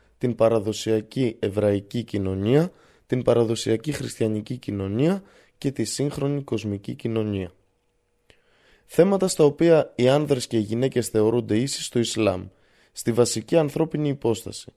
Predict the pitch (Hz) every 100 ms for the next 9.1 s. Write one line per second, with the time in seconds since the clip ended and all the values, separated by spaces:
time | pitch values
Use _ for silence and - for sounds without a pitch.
0 | _ _ _ - 120 117 120 113 113 120
1 | 117 104 98 92 87 117 143 160 160 -
2 | _ _ - 127 123 123 113 110 135 -
3 | 113 - - 110 104 120 113 - 107 104
4 | 107 110 110 98 95 98 107 101 98 98
5 | 90 90 135 165 _ _ _ _ - -
6 | 120 107 113 107 113 - 135 120 104 110
7 | 107 104 - 110 117 113 104 101 98 101
8 | 101 98 113 110 104 98 95 90 127 170